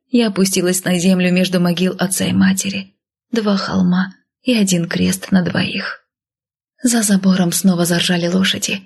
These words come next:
Я не сдвинулась с места, только образ Лестры накинула. Мужчины не заставили себя долго ждать. Пройдя во двор,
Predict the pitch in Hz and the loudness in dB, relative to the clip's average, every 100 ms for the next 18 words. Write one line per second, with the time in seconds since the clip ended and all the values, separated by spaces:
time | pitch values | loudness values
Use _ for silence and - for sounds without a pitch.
0 | _ _ 240 214 214 202 180 175 170 165 | _ _ 0 2 4 6 4 0 0 2
1 | 165 165 185 180 175 - 196 - _ _ | 2 0 0 0 0 -4 -6 -10 _ _
2 | _ - 220 190 190 190 180 185 202 208 | _ -2 0 0 2 2 2 0 0 -2
3 | 185 175 175 190 196 196 196 190 - _ | -2 -2 0 0 2 2 2 -2 -8 _
4 | _ _ 226 214 202 220 196 185 185 175 | _ _ 0 2 2 4 4 4 0 -2
5 | 185 175 165 170 175 165 165 160 165 165 | -2 0 0 0 0 0 0 -2 -2 -2
6 | 175 190 - _ _ _ - 220 196 185 | -4 -4 -10 _ _ _ -2 2 2 2
7 | 175 170 165 190 196 | 0 -2 0 2 2